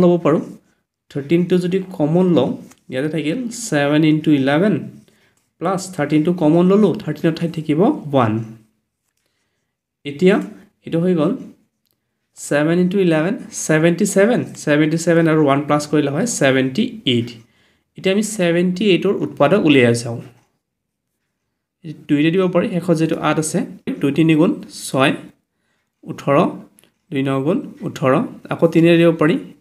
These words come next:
তিনি এক গুণ তিনি, তিনি তিনি গুণ ন। আমি উৎপাদক পাইছোঁ টু, থ্ৰী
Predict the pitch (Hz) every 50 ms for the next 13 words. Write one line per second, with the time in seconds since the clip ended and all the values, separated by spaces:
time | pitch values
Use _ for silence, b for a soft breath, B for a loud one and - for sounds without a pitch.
0 | _ - 143 147 147 147 143 139 - 151 147 147 151 139 156 - - - - -
1 | 143 139 131 135 139 127 127 127 165 262 269 202 151 127 117 117 120 - - B
2 | B B B B B B B - 135 143 151 147 151 147 147 - 156 147 160 156
3 | 156 147 143 - - - - - - 170 185 208 214 - - - -